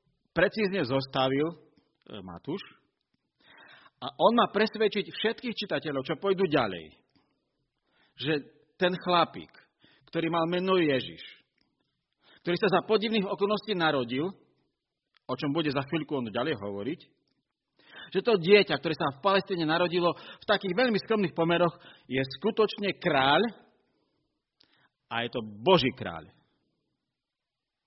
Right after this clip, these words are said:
Tak tam on zostavil tie, tie rodokmene,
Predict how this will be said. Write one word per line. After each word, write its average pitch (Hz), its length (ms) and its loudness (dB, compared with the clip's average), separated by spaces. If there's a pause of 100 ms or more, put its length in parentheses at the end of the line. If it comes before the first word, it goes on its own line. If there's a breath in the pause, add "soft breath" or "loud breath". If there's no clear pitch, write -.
(1700 soft breath)
Tak 202 220 0
tam 190 180 2
on 185 160 0 (140)
zostavil 165 720 2 (880 soft breath)
tie, 123 220 -4 (240)
tie 123 220 -6 (340)
rodokmene, 143 720 -2